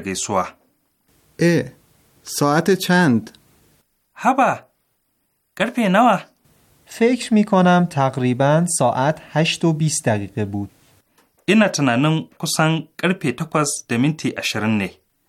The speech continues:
Speaker 2: او از مصر زنگ می‌زد؟
Speaker 1: شی یا بگو ویر ترهو نه دگه مصر؟
Speaker 3: نه. پدرت گفت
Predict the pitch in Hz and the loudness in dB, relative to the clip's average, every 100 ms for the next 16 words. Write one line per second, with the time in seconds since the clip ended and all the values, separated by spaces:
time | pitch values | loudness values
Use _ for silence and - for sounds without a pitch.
0 | _ - 175 208 185 156 151 151 165 196 | _ -2 2 4 4 2 2 2 4 4
1 | 190 - 127 139 139 135 131 135 131 139 | 2 -2 0 2 4 4 4 2 2 0
2 | 151 156 - _ _ _ _ _ _ _ | 0 -2 -12 _ _ _ _ _ _ _
3 | _ _ - 185 208 208 208 202 202 208 | _ _ -2 0 2 2 0 -2 0 2
4 | 208 - 170 220 185 - 127 139 175 175 | 2 -2 0 2 2 -2 -4 0 2 2
5 | 196 175 - 120 135 185 240 214 - _ | 0 -2 -4 -2 0 2 0 -2 -8 _
6 | _ _ _ _ _ _ - 165 185 123 | _ _ _ _ _ _ -2 2 4 2
7 | 98 - _ _ _ _ _ _ _ - | -2 -10 _ _ _ _ _ _ _ -4
8 | 147 170 151 123 - 139 151 165 175 - | 2 4 2 0 -2 0 2 0 -4 -16